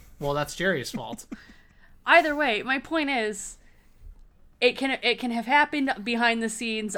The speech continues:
Speaker 2: I don't need a through line of it going on and just in the background of our episodes.
Speaker 1: I'm not talking about showing it on screen
Speaker 2: Well,
Speaker 1: or
Speaker 2: that's what
Speaker 1: anything
Speaker 2: it
Speaker 1: like
Speaker 2: sounded like
Speaker 1: We are
Speaker 2: with the way
Speaker 1: talking
Speaker 2: you
Speaker 1: about, we are talking about primetime television here. It's not exactly, you can't exactly have hardcore penetration.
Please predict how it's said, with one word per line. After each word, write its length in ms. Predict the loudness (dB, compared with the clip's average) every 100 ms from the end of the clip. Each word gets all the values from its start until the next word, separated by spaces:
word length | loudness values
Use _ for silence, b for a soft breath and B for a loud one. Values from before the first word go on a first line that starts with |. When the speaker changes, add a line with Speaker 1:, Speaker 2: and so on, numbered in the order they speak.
| -2
Speaker 2:
I 140 | -2
don't 280 | 4 4 4
need 160 | 0 -2
a 60 |
through 280 | -4 -6 -4
line 280 | -2 -2 0
of 120 | -2
it 100 | -4
going 340 | -4 -4 -2
on 200 | -2 -2 -4
and 140 | -8
just 140 | -8
in 80 | -8
the 80 | -6
background 480 | 0 2 2 -2 -6
of 100 | -4
our 120 | -2
episodes. 420 | -2 -6 -10 -6
Speaker 1:
I'm 60 | -2
not 120 | 0
talking 280 | 2 2 2
about 140 | 0
showing 420 | -2 -2 0 2 0
it 100 | -2
on 340 | -2 -2 -4
screen 640 | -6 -8 -6 -2 -2 -2
Speaker 2:
Well, 80 | -2
Speaker 1:
or 20 |
Speaker 2:
that's 200 | 0 0
what 100 | 0
Speaker 1:
anything 160 | -2 0
Speaker 2:
it 20 |
Speaker 1:
like 100 | 0
Speaker 2:
sounded 220 | 0 -4
like 100 | -4 2
Speaker 1:
We 60 |
are 120 | 4 4
Speaker 2:
with 80 |
the 60 | 4 4
way 100 | 4
Speaker 1:
talking 100 | 2
Speaker 2:
you 100 | 0
Speaker 1:
about, 340 | 0 -2 -6
we 120 | -4
are 60 | -2
talking 180 | 0 -2
about 140 | -2
primetime 420 | -2 -4 -4 -6
television 480 | -2 -2 -2 -4 -10
here. 180 | -12 -10
It's 280 | -10 -12 -6
not 140 | -6
exactly, 280 | -4 -8 -8
you 60 | -10
can't 160 | -12
exactly 280 | -10 -8 -8
have 80 | -6
hardcore 360 | -8 -6 -10
penetration. 540 | -8 -10 -10 -10 -8